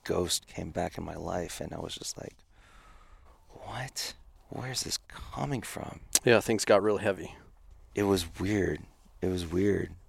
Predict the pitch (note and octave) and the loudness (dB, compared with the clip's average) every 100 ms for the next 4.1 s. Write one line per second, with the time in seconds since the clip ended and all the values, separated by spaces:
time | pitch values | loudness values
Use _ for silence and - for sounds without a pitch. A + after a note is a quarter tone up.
0 | - _ - - F2+ G2 A2 G#2 G2 G2+ | -20 _ -20 -6 6 8 10 10 10 6
1 | - F#2 E2 F2 F#2 F2+ F#2 F2+ E2+ E2+ | 4 6 8 8 10 8 8 6 6 2
2 | E2+ - F2+ - - F2+ F2+ E2 - F2 | 2 4 4 4 2 2 2 -2 -2 -2
3 | F2 F2+ D#2+ D#2+ E2 E2+ E2 F2 F2+ F2 | -2 -2 -2 -2 0 2 2 2 0 0
4 | D#2+ | -2